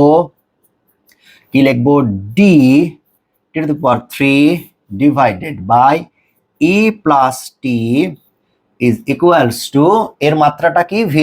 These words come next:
এর মাত্রা। ভি এর কি মাত্রা, মানে এর মাত্রাটা কার মাত্রা হবে? ভি এর মাত্রা। এবার একটা মজার বিষয় দেখতে থাকো, ডি into টি মানে কি? সময়, সময় অর্থাৎ কি? টি কিউব,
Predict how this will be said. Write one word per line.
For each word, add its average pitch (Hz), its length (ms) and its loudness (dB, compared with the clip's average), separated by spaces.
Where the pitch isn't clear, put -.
এর 131 140 0
মাত্রা। 101 320 -4
ভি 123 260 2
এর 131 340 0
কি 147 220 0
মাত্রা, 123 440 -4
মানে 120 200 -4
এর 139 180 0
মাত্রাটা 165 440 -2
কার 143 200 -2
মাত্রা 147 260 -2
হবে? 185 140 -2
ভি 139 160 -2
এর 127 80 0
মাত্রা। 98 220 -4
এবার 143 160 0
একটা - 120 -2
মজার 113 280 0
বিষয় 113 280 -6
দেখতে 87 260 -18
থাকো, 107 220 -18
ডি 190 180 4
into 139 380 2
টি 240 120 2
মানে 214 220 0
কি? 180 140 -6
সময়, 220 460 2
সময় 208 340 0
অর্থাৎ 190 300 -2
কি? 147 80 0
টি 202 120 -4
কিউব, 233 240 -2